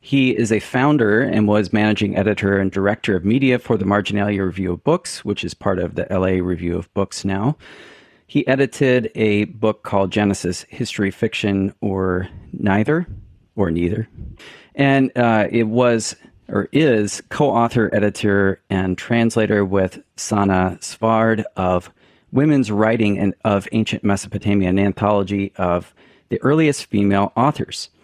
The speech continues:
He also translated the cuneiform collection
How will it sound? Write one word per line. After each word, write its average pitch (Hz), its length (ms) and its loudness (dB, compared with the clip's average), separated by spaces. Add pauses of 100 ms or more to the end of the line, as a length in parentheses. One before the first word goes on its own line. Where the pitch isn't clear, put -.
(380)
He 156 60 0
also 156 220 2
translated 147 580 2
the 117 60 -10
cuneiform 117 580 2
collection 107 720 0